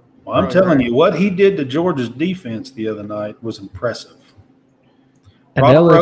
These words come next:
Speaker 3: S U,
Speaker 1: Rhodes
Speaker 3: and L S U showed him the playbook.
Speaker 2: The reason
Speaker 3: L S U
Speaker 2: I bring
Speaker 3: showed you
Speaker 2: up
Speaker 3: how to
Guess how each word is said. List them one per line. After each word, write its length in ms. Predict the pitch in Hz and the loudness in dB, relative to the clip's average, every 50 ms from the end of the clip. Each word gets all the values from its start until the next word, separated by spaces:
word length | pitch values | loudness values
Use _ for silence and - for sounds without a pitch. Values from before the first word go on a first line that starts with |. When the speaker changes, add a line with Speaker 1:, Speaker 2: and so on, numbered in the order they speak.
| 185 | 4
Speaker 3:
S 200 | 190 185 - - - | 2 0 -2 -2 2
U, 120 | 180 170 151 147 | 2 2 2 2
Speaker 1:
Rhodes 100 | - - _ | 0 -4 _
Speaker 3:
and 160 | - 131 139 | -4 0 2
L 160 | 156 175 170 | 2 4 4
S 200 | 160 147 - - | 2 0 -2 -4
U 380 | - 180 175 160 135 123 110 - _ _ _ | -4 -2 0 0 0 -2 -4 -8 _ _ _
showed 320 | _ - - - 151 147 143 | _ -4 2 2 4 4 2
him 60 | 139 | 0
the 160 | - 127 117 | -2 -6 -4
playbook. 460 | - - 135 120 104 95 95 - - _ _ - - - _ _ _ _ _ _ _ _ _ _ _ _ _ _ _ _ _ _ _ _ _ _ _ _ _ _ _ _ _ _ _ _ _ _ _ _ _ _ _ _ _ _ _ _ _ _ | 0 0 0 0 0 -2 -8 -12 -14 _ _ -20 -20 -20 _ _ _ _ _ _ _ _ _ _ _ _ _ _ _ _ _ _ _ _ _ _ _ _ _ _ _ _ _ _ _ _ _ _ _ _ _ _ _ _ _ _ _ _ _ _
Speaker 2:
The 80 | - 131 | 0 2
reason 240 | 151 151 160 185 | 2 2 2 0
Speaker 3:
L 120 | 180 175 165 | -4 -4 -4
S 100 | - - | 0 2
U 60 | 160 | 2
Speaker 2:
I 40 | 143 | 2
bring 40 | 127 | 2
Speaker 3:
showed 60 | 127 135 | 2 0
you 60 | 127 | 2
Speaker 2:
up 20 | |
Speaker 3:
how 60 | 135 | 2
to 80 | 123 | 2